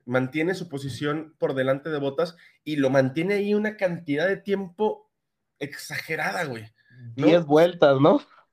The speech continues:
Speaker 1: Exagerado cómo, cómo mantenía atrás de sí a, a Valtteri Bottas, que sabemos que Valtteri tiene problemas en tráfico y para adelantar, pero no deja de traer un Mercedes, cabrón, que es un maldito cohete. Entonces,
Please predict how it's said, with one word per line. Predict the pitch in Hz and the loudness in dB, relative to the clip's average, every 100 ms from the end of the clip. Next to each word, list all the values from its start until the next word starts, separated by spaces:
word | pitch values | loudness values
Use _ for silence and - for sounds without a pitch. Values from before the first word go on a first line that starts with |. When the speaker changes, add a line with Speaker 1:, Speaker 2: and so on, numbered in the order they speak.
| _ _ _ | _ _ _
Speaker 1:
Exagerado | - 135 - - - - 160 165 160 170 | -12 -10 -12 -10 -10 -6 -4 -2 0 0
cómo, | 175 170 175 170 | 0 0 -2 -4
cómo | 170 175 | -6 -2
mantenía | 180 170 151 151 165 - | -2 -2 -6 -4 -4 -4
atrás | 143 156 143 143 - | -8 -4 -4 -4 -8
de | 139 147 | -6 -6
sí | 156 151 - - | -8 -10 -8 -2
a, | 131 123 117 110 - | 0 0 -2 -6 -6
a | 113 | -2
Valtteri | 120 139 175 143 | 0 0 -2 -2
Bottas, | 170 156 135 - _ _ _ _ _ _ | 0 0 -4 -10 _ _ _ _ _ _
que | 147 143 - 120 - | -6 -6 -8 -18 -12
sabemos | 143 135 170 180 | 0 0 0 -4
que | 170 | -2
Valtteri | 143 147 165 156 | -4 -2 -4 -4
tiene | 156 151 | -4 -6
problemas | 156 135 135 151 143 | -4 -4 -2 -4 -8
en | 135 | -10
tráfico | 120 123 139 143 131 123 | -4 -2 -2 -6 -8 -8
y | |
para | 120 110 | -4 -2
adelantar, | 110 110 107 139 147 - | -2 -2 -2 -4 -4 -6
pero | 117 | -6
no | 127 | -4
deja | 165 170 180 | -4 -6 -10
de | 160 | -8
traer | 127 127 | -6 -4
un | 151 156 151 151 | -6 -8 -8 -6
Mercedes, | 147 135 - 151 170 - | -6 -8 -4 -4 -4 -8
cabrón, | 104 113 113 | -10 -12 -10
que | 143 | -10
es | |
un | 160 160 | -8 -6
maldito | 160 151 170 175 | -6 -8 -10 -10
cohete. | 139 147 143 | -6 -6 -6
Entonces, | 131 135 131 180 185 | -6 -4 -4 -6 -6